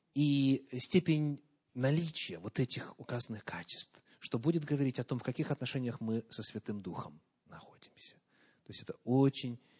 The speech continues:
и очень серьезный вопрос. Теперь еще один вопрос. Скажите, слово «плод» — это слово единственного или множественного числа?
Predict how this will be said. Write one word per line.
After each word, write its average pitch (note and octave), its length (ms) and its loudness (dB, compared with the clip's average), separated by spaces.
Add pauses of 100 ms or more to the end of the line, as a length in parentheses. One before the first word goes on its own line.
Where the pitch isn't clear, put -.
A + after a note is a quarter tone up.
(160)
и A2+ 60 0
очень G#2 400 0 (240)
серьезный F2+ 480 -6
вопрос. - 520 -14 (800)
Теперь E3 200 4
еще C3 220 4
один G2 200 -2
вопрос. - 260 -12 (100)
Скажите, D#3 400 2 (220)
слово D#3+ 320 6
«плод» — D3+ 580 10 (180)
это C3+ 160 0
слово D3 260 6
единственного C#3+ 560 4
или B2 160 6
множественного G#2 640 0
числа? - 480 -12